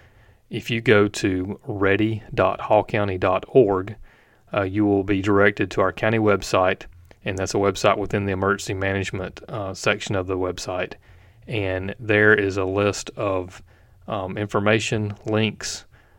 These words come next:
um, best practices, things that you can choose from, uh, to click on. Uh, we have our information from trusted sources, the C D C, uh, Department of Public Health, Hall County government, and other agencies within Hall County.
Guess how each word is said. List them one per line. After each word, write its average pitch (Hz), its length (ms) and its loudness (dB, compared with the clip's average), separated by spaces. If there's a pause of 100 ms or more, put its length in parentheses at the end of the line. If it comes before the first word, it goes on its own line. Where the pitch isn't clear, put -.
(140)
um, 90 540 -8 (180)
best - 240 -2
practices, 98 680 0
things 98 260 -4
that - 160 -12
you 104 80 -4
can 98 140 -10
choose 98 240 -4
from, 90 380 -4 (420)
uh, 98 180 -4
to - 140 -8
click - 280 0
on. 98 280 -6 (560)
Uh, 95 140 -4
we 95 180 -2
have 98 180 4
our 101 80 4
information 95 580 -2
from 90 200 -10
trusted 113 400 0
sources, 110 640 0
the 107 100 -4
C - 180 0
D 95 140 -4
C, 101 460 -4 (640)
uh, 90 220 -6
Department 98 400 0
of 95 60 -10
Public 98 340 -2
Health, - 480 0 (300)
Hall 104 160 4
County 98 220 -2
government, 98 600 -2
and 104 160 -6
other 101 260 0
agencies 95 600 -4
within 92 240 -6
Hall 92 160 -4
County. 98 480 -6